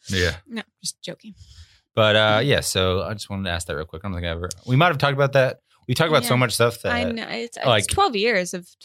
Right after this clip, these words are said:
Speaker 2: conversations that,
Speaker 1: Yeah.
Speaker 2: you know, you might have repeated a couple.
Speaker 1: Yeah, maybe once or twice. Um, so yeah, we talked about, uh, it's my birthday. Um, and that's always exciting.
Speaker 2: Mm-hmm.
Speaker 1: Uh, the, also, so getting into our marriage birthdays,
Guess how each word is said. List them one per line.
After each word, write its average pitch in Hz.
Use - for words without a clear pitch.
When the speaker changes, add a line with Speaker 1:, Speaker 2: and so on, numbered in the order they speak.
Speaker 2:
conversations 190
that, 190
Speaker 1:
Yeah. -
Speaker 2:
you 208
know, 175
you 214
might 202
have 185
repeated 175
a -
couple. -
Speaker 1:
Yeah, 78
maybe 76
once 71
or 65
twice. -
Um, 110
so -
yeah, 156
we 135
talked 143
about, 139
uh, 101
it's 104
my 104
birthday. 92
Um, 104
and 90
that's 87
always 82
exciting. 76
Speaker 2:
Mm-hmm. 90
Speaker 1:
Uh, 92
the, -
also, 131
so 117
getting 139
into 127
our 104
marriage 104
birthdays, 82